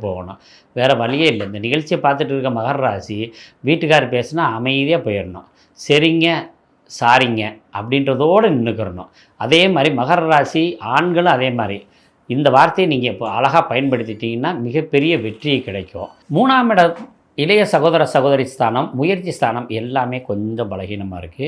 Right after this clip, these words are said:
ஆனா சகோதரர்கள் வெளிநாடு போற வாய்ப்பு இருக்கு. சகோதரிகளுக்கு கல்யாணமாகி வெளியூர் போறதுக்கு வாய்ப்பு கிடைக்கும். அப்போ ஒரு ப்ளஸ் பாயிண்ட்டும் அதுல இருக்கு.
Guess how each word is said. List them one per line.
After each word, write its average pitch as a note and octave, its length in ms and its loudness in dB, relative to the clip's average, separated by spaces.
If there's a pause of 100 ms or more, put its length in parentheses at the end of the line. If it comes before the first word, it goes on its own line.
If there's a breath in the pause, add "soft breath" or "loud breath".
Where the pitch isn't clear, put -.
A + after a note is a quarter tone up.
(540 soft breath)
ஆனா A2 180 -6 (200)
சகோதரர்கள் D#3 800 0 (220)
வெளிநாடு D#3 600 -4
போற C3 260 0
வாய்ப்பு G#2+ 380 -4
இருக்கு. B2 280 -2 (320)
சகோதரிகளுக்கு E3+ 920 2 (160)
கல்யாணமாகி D#3+ 720 -2 (140)
வெளியூர் G#3 480 2
போறதுக்கு A#2+ 420 0
வாய்ப்பு F2+ 220 -8
கிடைக்கும். - 480 -16
அப்போ D3 320 -4
ஒரு B2+ 260 0
ப்ளஸ் - 260 -4
பாயிண்ட்டும் D#3+ 360 2
அதுல F#2+ 260 -6
இருக்கு. G2 320 -8